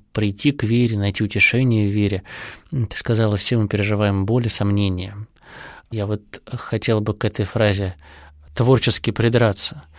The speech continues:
А опять же, э, может быть, это будет связано с, э, твоей работой, может быть, нет. Но какие у тебя сомнения в вере?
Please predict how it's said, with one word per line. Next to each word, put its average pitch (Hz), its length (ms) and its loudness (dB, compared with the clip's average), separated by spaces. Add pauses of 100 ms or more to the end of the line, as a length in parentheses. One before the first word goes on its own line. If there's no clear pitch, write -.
(480)
А 123 140 0
опять 127 240 4
же, 113 420 2
э, 123 300 -2
может 120 180 4
быть, 117 100 0
это 113 140 0
будет 113 160 2
связано 123 420 4
с, - 240 -2
э, 104 440 0
твоей 101 240 2
работой, 110 520 4
может 98 200 0
быть, - 160 -4
нет. 131 260 2 (580)
Но 107 800 2 (140)
какие 143 280 2
у - 40 0
тебя 104 220 -2
сомнения 98 680 0
в 101 40 -8
вере? 104 580 -4